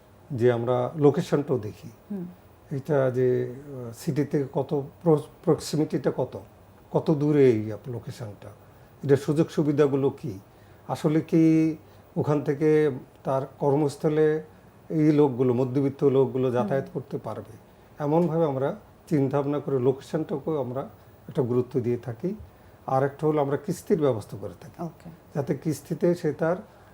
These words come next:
Speaker 1: আহ, ইনকাম অনুযায়ী সে তার কিস্তিটা পরিশোধ করতে পারে। এটা তার ক্যাপাবিলিটির উপরে, আহ, চিন্তাভাবনা করেই আমরা কিস্তিটা নির্ধারণ করে থাকি।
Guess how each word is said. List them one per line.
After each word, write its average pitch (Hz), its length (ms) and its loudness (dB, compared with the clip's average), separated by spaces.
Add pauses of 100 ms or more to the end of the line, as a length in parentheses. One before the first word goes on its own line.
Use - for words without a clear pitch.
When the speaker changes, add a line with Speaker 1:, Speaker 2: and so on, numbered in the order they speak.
(120)
Speaker 1:
আহ, 135 260 -2
ইনকাম 160 360 6
অনুযায়ী 151 380 4 (840)
সে 147 240 6
তার 139 200 -2
কিস্তিটা 147 440 -2
পরিশোধ 113 340 -6 (120)
করতে - 240 -14
পারে। 90 200 -16 (400)
এটা 139 160 -2
তার 143 280 -2 (520)
ক্যাপাবিলিটির 165 640 6
উপরে, 160 460 2
আহ, - 640 -14 (520)
চিন্তাভাবনা 151 440 6
করেই 160 300 2
আমরা 131 180 0
কিস্তিটা 123 420 -8
নির্ধারণ 110 480 -8
করে 104 260 -12
থাকি। 160 280 -14